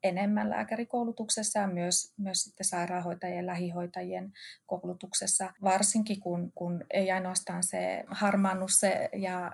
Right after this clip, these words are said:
eläköidy se väestö, joka, joka niitä palveluita tarvitsee, kun se eläköityy myös, myös sitten se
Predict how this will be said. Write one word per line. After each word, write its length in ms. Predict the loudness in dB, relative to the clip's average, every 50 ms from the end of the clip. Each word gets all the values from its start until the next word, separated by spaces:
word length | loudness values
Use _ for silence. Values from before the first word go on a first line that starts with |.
| -6
eläköidy 600 | -2 0 2 2 2 2 0 0 0 0 0 2
se 300 | 2 2 4 2 2 0 -2 -6 -10 _ _ _ _ _ _ -4 -4 -4 -12 -20 -20 -20 -20 -20 _ _ _ 4 6
väestö, 400 | 8 8 10 8 6 4 2 0
joka, 500 | -2 -2 -2 -2 -2 -2 -2 -4 -8 -12 _ -12
joka 200 | -6 -6 -4 -4
niitä 200 | -4 -6 -8 -2 _
palveluita 540 | 2 4 4 4 2 0 0 0 0 -2 -2
tarvitsee, 420 | 0 -2 -2 -2 -6 _ -4 -4 -4
kun 100 | -4 -4
se 120 | 0 0
eläköityy 540 | 2 2 2 0 0 -2 -4 -2 -2 -4 -4
myös, 460 | -2 0 0 2 2 2 0 0 -4 _ _ _
myös 300 | -2 0 0 2 2 0
sitten 300 | 0 0 -4 -4 -2 0
se 240 | 2 0 0 -2